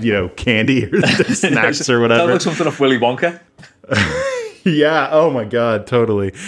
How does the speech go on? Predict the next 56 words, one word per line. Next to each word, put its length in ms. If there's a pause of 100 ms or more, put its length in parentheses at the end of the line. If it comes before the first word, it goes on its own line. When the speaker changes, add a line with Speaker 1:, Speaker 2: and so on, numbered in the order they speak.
(140)
Speaker 1:
Will-, 220
Willy 260
Wonka 420
is 240
the 120
dystopian 640
nightmare 680
of 220
our 160
future, 420
and 80
people 220
don't 180
even 180
realize 460
it. 160
Speaker 2:
I 60
think 160
so, 300
Speaker 1:
Um, 40
Speaker 2:
yeah. 160 (480)
Speaker 1:
that 320
and 100
zombie 360
movies. 680
Uh, 460
I 80
know 260
we 140
talked, 360 (380)
uh, 340
I've 180
talked 320
to, 460
on 160
Kick 180
About 260
at 80
some 160
point 240
about 340
a 80
zombie 300
movie 260
I 60
saw 240
recently, 960
uh, 180
called 260
Train 300
to 60
Busan, 580
which 160
is, 80
like, 160
this, 200